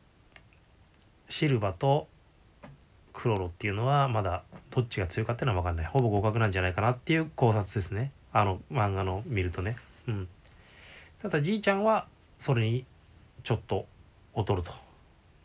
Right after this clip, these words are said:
ゼノか。ゼノね。うん。ゼノは、クロロよりも弱いと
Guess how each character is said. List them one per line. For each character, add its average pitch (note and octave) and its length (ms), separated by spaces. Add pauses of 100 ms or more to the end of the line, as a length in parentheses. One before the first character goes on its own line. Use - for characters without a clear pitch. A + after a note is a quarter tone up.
(360)
ゼ A2+ 200
ノ G2 120
か。 - 180 (140)
ゼ G2+ 140
ノ E2+ 100
ね。 G#2 180 (340)
う G#2+ 40
ん。 F2+ 200 (1300)
ゼ B2+ 160
ノ B2 100
は、 D#3 280 (400)
ク A#2+ 100
ロ G#2 100
ロ F#2 100
よ F#2+ 60
り A2 60
も B2+ 100
弱 E2+ 220
い E2+ 60
と - 100